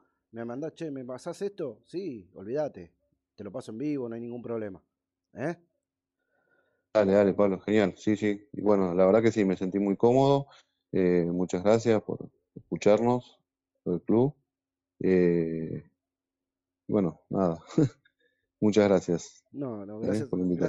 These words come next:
Speaker 2: invitación.
Speaker 1: a vos por estar, por, por da-, por hacerte este ratito, que te dije, son quince, veinte minutos, y nos fuimos a casi una hora,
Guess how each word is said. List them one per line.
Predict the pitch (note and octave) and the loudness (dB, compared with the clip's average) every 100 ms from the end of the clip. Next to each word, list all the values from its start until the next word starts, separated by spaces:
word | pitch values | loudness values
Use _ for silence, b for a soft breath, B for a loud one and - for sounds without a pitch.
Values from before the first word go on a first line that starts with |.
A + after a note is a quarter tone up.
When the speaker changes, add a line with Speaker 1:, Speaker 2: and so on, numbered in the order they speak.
| D#2+ E2 | -4 -6
Speaker 2:
invitación. | |
Speaker 1:
a | C#3 | -6
vos | C3+ | -6
por | B2+ | -10
estar, | A2+ C3+ A#2+ A2+ _ _ _ | -10 -10 -10 -14 _ _ _
por, | - A2+ G2 _ | -14 -12 -14 _
por | B2+ | -10
da-, | B2+ B2 | -8 -8
por | - C#3+ | -6 -8
hacerte | C#3+ G#3 F#3 | -6 -6 -6
este | - | -8
ratito, | D#3 D3+ G#3+ G#3+ G3 b b b b b - | -8 -8 -8 -6 -8 b b b b b -14
que | D#3 | -8
te | F#3+ | -6
dije, | F#3 D3 | -6 -12
son | - G#3 | -10 -10
quince, | G3+ - F#3 | -10 -10 -8
veinte | F#3 F3 | -6 -6
minutos, | D#3 F#3 E3+ D3 C3 B2 - _ - | -6 -4 -4 -6 -8 -10 -14 _ -14
y | C3 | -12
nos | B2 A#2+ | -8 -8
fuimos | D#3 D#3 B2+ | -6 -6 -6
a | A#2+ A2 A2 _ _ - | -6 -8 -14 _ _ -10
casi | C3+ - | -8 -6
una | C3 A#2+ | -4 -4
hora, | G#2 | -4